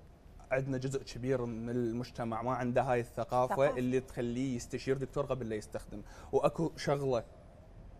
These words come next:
Speaker 1: انا ما مضطر اعلن عن المنتج مالتي بطريقة مبتذلة، او اجيب، آه،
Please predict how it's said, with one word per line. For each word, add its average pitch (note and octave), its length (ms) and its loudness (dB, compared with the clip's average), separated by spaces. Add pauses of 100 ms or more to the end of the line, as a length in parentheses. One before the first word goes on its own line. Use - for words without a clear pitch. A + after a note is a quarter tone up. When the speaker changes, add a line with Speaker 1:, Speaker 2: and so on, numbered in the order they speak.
(120)
Speaker 1:
انا C#3 200 8
ما D3+ 180 4
مضطر D#3 440 4
اعلن D3 260 6
عن C#3+ 280 2 (140)
المنتج D#3 460 4
مالتي D#3+ 240 0
بطريقة C#3+ 340 2
مبتذلة، A#2+ 500 -2 (160)
او A#2 120 2
اجيب، A#2+ 440 -4
آه، D#2 340 -4